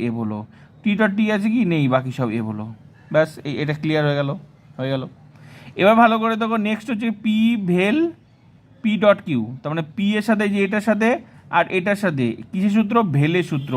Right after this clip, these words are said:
মানে এই, এটার ঘরটা কোথায়? পি ডট কিউ এর মান কোথায় আছে? এখানে আছে। আর পি এর মান কোথায় আছে? এখানে আছে। তো এইটার সাথে এটা কিসের সূত্র? এই যে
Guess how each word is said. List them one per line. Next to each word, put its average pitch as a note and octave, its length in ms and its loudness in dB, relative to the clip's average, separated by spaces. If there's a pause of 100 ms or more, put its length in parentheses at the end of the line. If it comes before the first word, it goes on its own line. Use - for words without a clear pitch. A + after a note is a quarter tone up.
মানে C3 120 -2 (120)
এই, F3 80 0 (180)
এটার G#3 280 0
ঘরটা G3+ 280 0
কোথায়? E3+ 260 0 (400)
পি G#3+ 120 -2
ডট G#3+ 240 0
কিউ A#3 100 -2
এর G#3+ 160 0
মান G#3+ 180 4
কোথায় G#3 240 4
আছে? G#3+ 200 -4
এখানে E3 240 -4 (120)
আছে। A2 180 -8 (500)
আর C3 80 2 (200)
পি F#3+ 180 -2
এর G#3+ 140 0
মান G#3+ 100 4 (100)
কোথায় G#3+ 260 4
আছে? G#3+ 120 -4 (100)
এখানে E3+ 320 -2
আছে। A#2+ 180 -8
তো B2 40 -8 (180)
এইটার G3 280 -4
সাথে G#3+ 220 -2
এটা G#3+ 160 0
কিসের G#3 260 2
সূত্র? G#3+ 180 0 (120)
এই G3 80 -2
যে F3+ 60 0